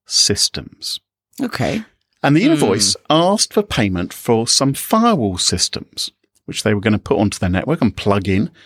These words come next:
Speaker 1: to protect the company. And Kabej took a good look at the invoice. And he thought, "Well, everything here seems to be in order." And, uh, the invoice related to the purchase of two firewall devices,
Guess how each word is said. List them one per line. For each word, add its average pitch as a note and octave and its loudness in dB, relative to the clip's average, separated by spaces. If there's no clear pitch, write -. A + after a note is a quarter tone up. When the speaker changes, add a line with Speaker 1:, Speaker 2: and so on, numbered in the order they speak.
Speaker 1:
to - -10
protect - -4
the F#2 -2
company. G2 -4
And E3 -4
Kabej F#2+ -2
took - -2
a G#2+ 2
good G#2 0
look A2 2
at A2 0
the G2+ 4
invoice. A#2+ 2
And F#2 -8
he F2+ -6
thought, - -4
"Well, D3+ -2
everything G#2 0
here G#2 2
seems G#2 2
to - -12
be G2 2
in F#2 2
order." F2+ 0
And, G2 -2
uh, F#2+ 0
the G2+ 2
invoice G#2+ 2
related G2 -4
to - -20
the - -4
purchase - -2
of G#2+ -6
two A#3 2
firewall E3+ 2
devices, B2+ 0